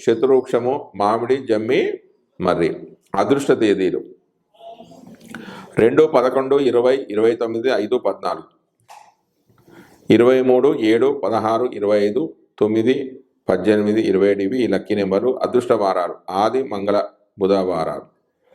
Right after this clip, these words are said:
పై తేదీలతో కలిసిన, ఆ, వారాలు అయితే చాలా మంచిది. అదృష్ట సంవత్సరాలు ఐదు, పద్నాలుగు, ఇరవై మూడు, ముప్పై రెండు, నలభై ఒకటి, యాభై, యాభై తోను అరవై ఎనిమిది సంవత్సరాలు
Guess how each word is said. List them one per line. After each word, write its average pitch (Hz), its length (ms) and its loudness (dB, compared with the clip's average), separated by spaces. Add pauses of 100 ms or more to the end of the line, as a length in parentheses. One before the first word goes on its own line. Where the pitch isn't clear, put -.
(360)
పై 123 120 4
తేదీలతో 131 640 2
కలిసిన, 127 500 -2 (500)
ఆ, 107 420 2
వారాలు 107 360 2
అయితే 101 300 -2
చాలా 92 140 -2
మంచిది. - 580 -4 (720)
అదృష్ట 127 320 0
సంవత్సరాలు 110 580 0 (140)
ఐదు, 113 400 2
పద్నాలుగు, 110 680 -2
ఇరవై 101 240 0
మూడు, 104 420 0
ముప్పై 104 280 0
రెండు, 101 260 -2
నలభై 98 460 -2
ఒకటి, 95 240 -4
యాభై, 90 480 -2 (640)
యాభై 117 320 4
తోను 117 220 2
అరవై 107 280 0
ఎనిమిది 101 240 -2
సంవత్సరాలు 98 580 -2